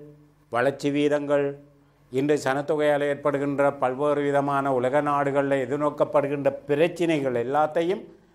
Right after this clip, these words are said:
கற்கின்ற ஒரு பாட அழகாக மாநில புவியியலில் சனத்த புவியியல் இருக்கின்றது. அவை இந்த அடிப்படையில்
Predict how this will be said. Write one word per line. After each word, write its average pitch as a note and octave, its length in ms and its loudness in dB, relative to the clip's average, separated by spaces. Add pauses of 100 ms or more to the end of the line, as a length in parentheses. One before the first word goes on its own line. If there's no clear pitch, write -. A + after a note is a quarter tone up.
(180)
கற்கின்ற D#3 460 -2 (120)
ஒரு C3 100 -4 (100)
பாட C3 180 2 (100)
அழகாக B2+ 520 0 (600)
மாநில C3 300 2 (120)
புவியியலில் A#2 580 -2 (440)
சனத்த B2+ 380 -2 (120)
புவியியல் A#2+ 420 0
இருக்கின்றது. B2 500 -2 (500)
அவை A#2+ 200 4
இந்த B2 180 -2
அடிப்படையில் A#2 480 0